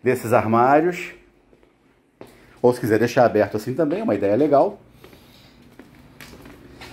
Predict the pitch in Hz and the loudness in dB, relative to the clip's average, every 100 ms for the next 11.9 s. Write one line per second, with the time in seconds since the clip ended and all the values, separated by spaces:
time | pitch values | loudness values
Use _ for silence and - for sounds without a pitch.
0 | - 170 165 - 254 196 151 139 131 135 | -4 -2 -2 -2 0 2 4 2 0 -4
1 | 139 120 127 120 - 190 156 143 147 147 | -6 -2 -2 -2 -2 -4 -4 -4 -2 0
2 | 151 143 185 208 208 185 147 139 147 170 | 0 0 -2 -2 -2 -2 0 -2 0 0
3 | 117 143 160 - 101 110 131 110 120 127 | 0 0 -4 -6 -2 0 0 2 0 0
4 | 101 147 160 101 - - - 147 147 139 | 0 2 2 0 -6 -20 -8 -4 -2 -2
5 | 131 117 131 135 107 104 127 127 - 117 | -2 -2 0 0 0 -2 -2 -4 -2 0
6 | 110 120 - - 113 104 104 120 113 147 | 0 -2 -4 -10 -8 -4 -2 0 0 -2
7 | - 160 156 165 151 - 160 160 - - | -2 -4 -2 -2 -2 0 -2 -2 -8 -8
8 | 151 123 113 - 196 160 90 - - - | 0 2 2 -4 -2 0 0 -4 -20 -10
9 | 208 202 - 110 165 208 135 180 233 226 | -6 0 0 2 0 2 2 2 2 2
10 | 123 135 113 101 127 180 180 - - - | 2 2 2 0 0 0 -4 -14 -20 -20
11 | - - - - 147 190 151 101 | -20 -20 -20 -2 0 4 4 2